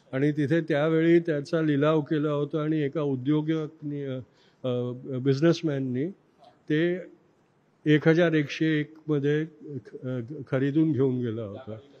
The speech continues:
हा, आणि त्या, ते पैसे स्व-, स्वराज फंड, म्हणजे जे सत्याग्रह फंड बापूंनी टाक-, केला होता,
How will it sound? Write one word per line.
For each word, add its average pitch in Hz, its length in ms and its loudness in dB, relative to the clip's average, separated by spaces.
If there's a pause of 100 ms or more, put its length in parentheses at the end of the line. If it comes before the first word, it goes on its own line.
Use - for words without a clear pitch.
(420)
हा, 107 280 -6
आणि 127 280 0
त्या, 147 160 6
ते 151 300 -2
पैसे 151 460 -2
स्व-, 135 440 -4
स्वराज 143 400 -4
फंड, 127 360 -6
म्हणजे 123 260 -6
जे 127 120 -2
सत्याग्रह 147 640 0
फंड 147 220 -2
बापूंनी 139 440 -4
टाक-, 123 420 -14
केला 127 280 -10
होता, 123 280 -12